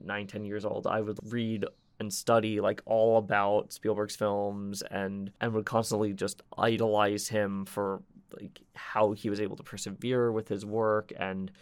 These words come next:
be able to go from, go from here to being,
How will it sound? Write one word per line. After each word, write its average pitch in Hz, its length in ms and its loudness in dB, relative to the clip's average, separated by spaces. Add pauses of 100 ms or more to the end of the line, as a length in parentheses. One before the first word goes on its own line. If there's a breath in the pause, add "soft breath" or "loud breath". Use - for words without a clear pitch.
(360 soft breath)
be 117 220 -2
able 113 300 4
to 104 380 -4 (200)
go 120 200 8
from, 104 440 2 (240)
go 120 100 6
from 120 180 -4
here 117 320 2
to 107 120 -4
being, 107 520 -4